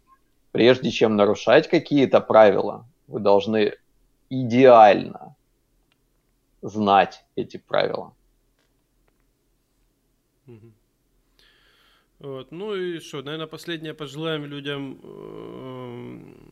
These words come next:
Speaker 2: что-то из разряда, эм, в контексте социальной инженерии, потому что, как правило, там лежат основные проблемы в голове. И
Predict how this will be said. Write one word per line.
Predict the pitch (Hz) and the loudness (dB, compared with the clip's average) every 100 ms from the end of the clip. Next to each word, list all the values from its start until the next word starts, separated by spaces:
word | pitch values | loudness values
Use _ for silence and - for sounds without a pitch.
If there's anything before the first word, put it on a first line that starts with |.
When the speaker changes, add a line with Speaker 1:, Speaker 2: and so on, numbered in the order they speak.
| - | -20
Speaker 2:
что-то | - 143 143 | -14 -10 -10
из | 123 | -6
разряда, | 139 135 143 139 131 131 127 123 120 117 - - _ _ - | -6 -6 -6 -6 -6 -6 -6 -8 -12 -16 -20 -20 _ _ -20
эм, | - 50 50 50 - - - 143 | -20 -20 -20 -20 -20 -20 -20 -20
в | - | -8
контексте | 147 175 147 147 | -4 -4 -4 -6
социальной | 131 - 156 147 143 | -12 -6 -4 -4 -4
инженерии, | 139 139 160 190 226 | -6 -8 -8 -6 -4
потому | 131 120 127 123 | -6 -8 -16 -16
что, | 131 | -16
как | 131 123 | -16 -10
правило, | 135 131 135 | -8 -6 -6
там | 135 196 | -8 -8
лежат | 143 117 120 117 | -8 -8 -12 -14
основные | 117 123 117 117 | -18 -14 -12 -14
проблемы | 113 117 113 117 107 110 | -14 -14 -12 -12 -12 -16
в | 107 | -12
голове. | 123 135 170 180 180 _ _ _ _ - - - - _ _ | -10 -8 -8 -10 -16 _ _ _ _ -20 -20 -20 -20 _ _
И | 127 117 117 117 117 117 | -16 -14 -10 -10 -10 -10